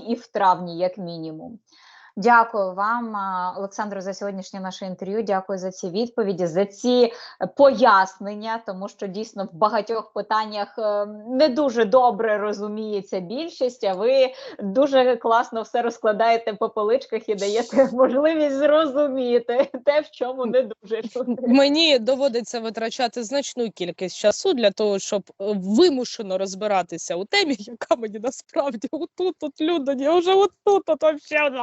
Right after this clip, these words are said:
Speaker 2: така. Я вже не можу, але що робити? Треба, треба
Speaker 1: Але
Speaker 2: лізти і розбиратися.
Speaker 1: вам за це дуже дякую,
Speaker 2: <laughs>
Speaker 1: що вкотре пояснюєте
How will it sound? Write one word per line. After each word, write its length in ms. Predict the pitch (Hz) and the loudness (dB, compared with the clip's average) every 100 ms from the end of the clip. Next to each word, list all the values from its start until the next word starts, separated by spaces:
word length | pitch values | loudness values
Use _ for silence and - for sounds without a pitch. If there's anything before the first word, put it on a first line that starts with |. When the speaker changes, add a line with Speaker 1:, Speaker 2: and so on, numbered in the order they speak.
| 233 - | -8 0
Speaker 2:
така. 200 | 262 254 320 381 440 415 285 | 2 2 -2 -6 -4 -2 4
Я 140 | 285 | 4
вже 200 | 285 254 | 4 -2
не 120 | 240 | -6
можу, 260 | 254 339 240 | -4 -4 -4
але 260 | 190 208 208 | -6 -6 -10
що 200 | - 208 | -12 -10
робити? 480 | 180 - - - 196 | -10 -14 -20 -14 -4
Треба, 360 | 208 208 185 - | -2 0 -4 0
треба 240 | 240 233 214 | 2 4 4
Speaker 1:
Але 100 | 277 | 4
Speaker 2:
лізти 240 | - 214 | 2 0
і 20 | |
розбиратися. 640 | 202 190 180 165 175 - - | 0 2 2 2 -2 -8 -2
Speaker 1:
вам 180 | 262 262 254 | 4 4 4
за 220 | 240 254 | 2 2
це 340 | 254 254 254 | 4 2 2
дуже 340 | 214 285 311 269 | 0 -2 -2 2
дякую, 580 | 247 233 269 254 233 226 _ | 4 4 4 4 2 -2 _
Speaker 2:
<laughs> 160 | - | -2
Speaker 1:
що 60 | 294 | -2
вкотре 720 | - - 302 330 339 339 320 | -2 2 4 4 4 0 4
пояснюєте 1120 | 294 269 262 254 - - 269 277 277 285 302 | 4 4 4 4 2 -2 -8 -8 -6 -4 -4